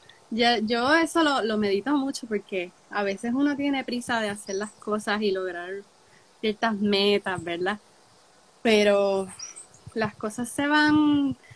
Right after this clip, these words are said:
dando poco a poco y se van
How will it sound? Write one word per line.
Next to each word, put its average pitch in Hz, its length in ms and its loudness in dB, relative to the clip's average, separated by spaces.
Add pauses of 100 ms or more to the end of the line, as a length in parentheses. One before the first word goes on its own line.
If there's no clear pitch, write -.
(140)
dando 214 640 2 (540)
poco 208 200 -2
a 220 100 6
poco 160 320 -8 (400)
y 220 120 -2
se 214 180 2
van 220 500 2